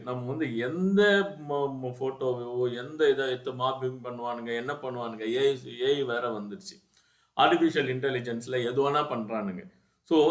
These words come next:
இதெல்லாம் அவாய்ட் பண்ணணும்னாக்கா, please don't publish all your private activities in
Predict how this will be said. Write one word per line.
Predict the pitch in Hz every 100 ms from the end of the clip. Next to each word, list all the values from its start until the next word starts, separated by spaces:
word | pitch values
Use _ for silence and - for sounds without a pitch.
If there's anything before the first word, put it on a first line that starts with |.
| 156
இதெல்லாம் | 139 151 175
அவாய்ட் | 135 143 151
பண்ணணும்னாக்கா, | 131 123 113 107 101 - - - _
please | 190 311 - - _ 131
don't | 143 185 185 185 -
publish | 127 127 165 185 - - - _ - 127
all | 175 180
your | 135 151 - -
private | 117 120 160 107 - _ _ _ _ 117 120
activities | - 143 101 98 98 -
in | 127